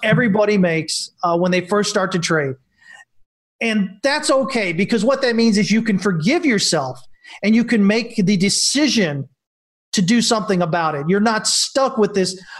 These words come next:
"Oh, I'm just terrible trader, which means I'm terrible at life, which means I'll never amount to anything." You know, all this downward thing. You know,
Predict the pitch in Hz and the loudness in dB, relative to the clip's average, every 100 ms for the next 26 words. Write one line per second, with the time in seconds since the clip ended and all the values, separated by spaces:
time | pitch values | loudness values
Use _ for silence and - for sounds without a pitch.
0 | - 233 226 214 202 196 202 - 220 226 | -4 0 2 4 2 2 0 0 0 2
1 | 214 208 - 196 196 196 190 196 185 180 | 2 0 0 0 2 0 2 0 2 0
2 | 180 214 202 196 180 175 185 180 180 185 | 0 0 2 2 2 2 0 0 -2 0
3 | 185 185 196 202 202 185 190 185 175 180 | 0 2 2 2 2 0 0 0 0 0
4 | 175 165 170 - - - 226 214 226 240 | 0 -4 -6 -16 -12 0 2 4 2 2
5 | 220 - 156 - 196 214 220 208 170 247 | 2 0 -4 -2 0 2 2 2 2 0
6 | 240 165 185 175 | 0 2 2 0